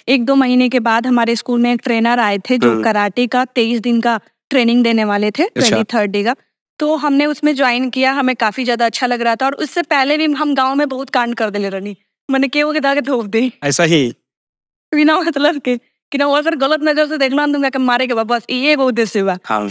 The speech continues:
Speaker 1: <laughs> धोपे के बा। तो पापा जी घर के लोग भी बहुत परेशान रहते थे कि लड़की
Speaker 2: लड़की।
Speaker 1: पैदा हुई है, हरकत एकदम लड़किया वाला बा।
Speaker 2: हाँ।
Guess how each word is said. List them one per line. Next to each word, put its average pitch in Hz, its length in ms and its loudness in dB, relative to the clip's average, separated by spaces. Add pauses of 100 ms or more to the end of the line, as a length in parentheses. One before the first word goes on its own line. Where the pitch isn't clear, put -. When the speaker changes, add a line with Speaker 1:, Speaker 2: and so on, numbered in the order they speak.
Speaker 1:
<laughs> - 80 -2
धोपे 240 400 2
के 208 80 0
बा। 202 140 -4 (340)
तो - 80 -20
पापा 233 200 0
जी 233 180 2
घर 226 160 0
के 220 100 -6
लोग 220 140 0
भी 226 80 -2
बहुत 208 200 -2
परेशान 214 380 0
रहते 208 220 -2
थे 214 160 -2
कि 190 360 -4 (200)
लड़की 202 200 2
Speaker 2:
लड़की। 233 120 4
Speaker 1:
पैदा 220 300 2
हुई 262 160 2
है, 254 140 2
हरकत 214 280 -2
एकदम 196 240 -2
लड़किया 185 300 0
वाला 247 220 2
बा। 240 180 -2
Speaker 2:
हाँ। 104 280 0